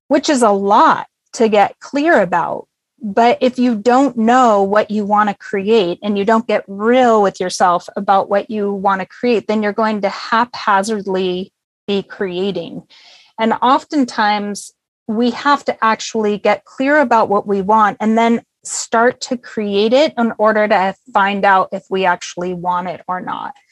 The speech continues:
so that you don't end up with either, "I don't know what I want," or,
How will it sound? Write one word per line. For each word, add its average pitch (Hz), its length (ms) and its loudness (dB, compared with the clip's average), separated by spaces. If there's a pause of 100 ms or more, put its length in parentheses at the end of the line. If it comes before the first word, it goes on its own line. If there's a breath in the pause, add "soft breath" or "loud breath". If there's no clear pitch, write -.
(320 soft breath)
so 226 160 0
that 220 180 2
you 214 140 -4
don't 220 460 0
end 208 200 -2
up 196 280 0 (400 soft breath)
with 196 760 0 (120)
either, 185 680 2
"I 202 200 2
don't 403 180 4
know 240 160 4
what 208 140 2
I 196 140 4
want," 190 520 -2
or, 247 680 4